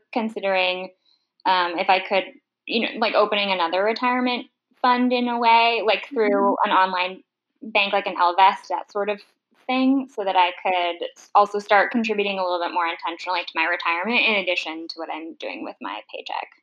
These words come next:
Speaker 2: Yeah, absolutely. So what do you have in the old four oh one k?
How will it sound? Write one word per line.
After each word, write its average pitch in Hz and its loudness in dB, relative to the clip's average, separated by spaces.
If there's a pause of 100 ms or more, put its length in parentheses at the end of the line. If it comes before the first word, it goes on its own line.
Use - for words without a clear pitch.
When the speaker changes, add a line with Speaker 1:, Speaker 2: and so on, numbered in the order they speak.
(340)
Speaker 2:
Yeah, 320 -2
absolutely. 220 -10 (200)
So 294 -8
what 277 -2
do 320 -4
you 370 -4
have 392 -2
in 349 -6
the 302 -4
old 240 -6
four 226 -8
oh 208 -6
one 196 -8
k? - -12